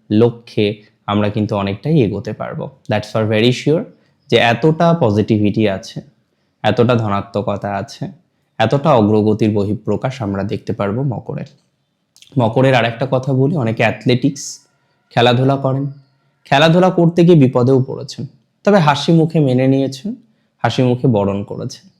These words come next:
বিপদে পড়ার পর নিজেকে অন্যরকমভাবে সুপ্রতিষ্ঠিত করার লক্ষ্যে চেষ্টায় আপনি এখনো আছেন, নিজেকে স্টেবল করতে চাইছেন। আমি বিশ্বাস করি আপনি নিজেকে স্টেবল করতে পারবেন। পুনরায় একটা বেটার কিছু করার টেন্ডেন্সি আপনার মধ্যে দেখতে পাচ্ছি,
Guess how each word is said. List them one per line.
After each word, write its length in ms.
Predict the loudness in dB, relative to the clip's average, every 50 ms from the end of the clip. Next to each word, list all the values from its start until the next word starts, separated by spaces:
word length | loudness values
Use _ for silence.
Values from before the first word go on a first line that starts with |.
| _ _ _ _ _ _ _ _
বিপদে 320 | 2 2 4 4 4 4
পড়ার 380 | 2 2 2 4 4 4 4 2
পর 240 | 2 0 2 2 4
নিজেকে 360 | 4 4 4 2 2 2 0
অন্যরকমভাবে 840 | 0 2 2 2 2 2 2 2 2 2 2 2 2 2 0 0
সুপ্রতিষ্ঠিত 760 | 0 0 -2 -2 -2 -2 -2 -2 -2 -2 -2 -4 -4 -2 -2 -2
করার 320 | 0 0 2 2 2 2
লক্ষ্যে 520 | 2 0 0 -2 -6 -8 -10 -6 -4 -4
চেষ্টায় 440 | -4 -4 -4 -6 -6 -6 -4 -4 -4
আপনি 240 | -4 -4 -6 -6 -8
এখনো 340 | -6 -8 -8 -10 -10 -10 -10
আছেন, 400 | -10 -12 -14 -16 -16 -14 -14 -14 -14 _ _ _ _ _ _ _ _ _
নিজেকে 480 | 4 4 6 6 4 4 2 2 2 0
স্টেবল 520 | -2 -6 -4 2 4 6 6 6 6 4
করতে 320 | 4 2 0 -2 -4 -6 -6
চাইছেন। 440 | -6 -8 -8 -10 -10 -10 -10 -10 -10 -12 _ _ _ _ _ _ _
আমি 320 | 2 2 4 4 4 4
বিশ্বাস 400 | 4 2 0 0 0 -2 -2 -2
করি 260 | 0 2 4 4 4
আপনি 260 | 4 2 2 2 2 2
নিজেকে 380 | 4 4 2 2 0 0 -2
স্টেবল 420 | -6 -6 -4 -2 0 2 2 0 0
করতে 280 | -2 -6 -6 -6 -8
পারবেন। 420 | -6 -4 -4 -4 -4 -6 -6 -8 -8 -10 -14 _ _ _ _ _ _ _ _
পুনরায় 600 | 2 4 6 6 6 6 6 6 4 4 2 2 0 -4 -6
একটা 240 | -10 -8 -6 -4 0
বেটার 320 | 2 2 4 4 2 2
কিছু 280 | 2 0 -2 -2 -2 -4
করার 600 | -2 0 0 2 2 2 2 0 -2 -4 -8 -12 -6 _
টেন্ডেন্সি 500 | 0 2 4 4 4 4 2 2 2 0
আপনার 300 | 0 0 0 -2 -2 0
মধ্যে 280 | 0 -2 -2 -2 -2 -2
দেখতে 280 | -2 -2 -4 -6 -8
পাচ্ছি, 380 | -6 -6 -8 -10 -12 -16 -20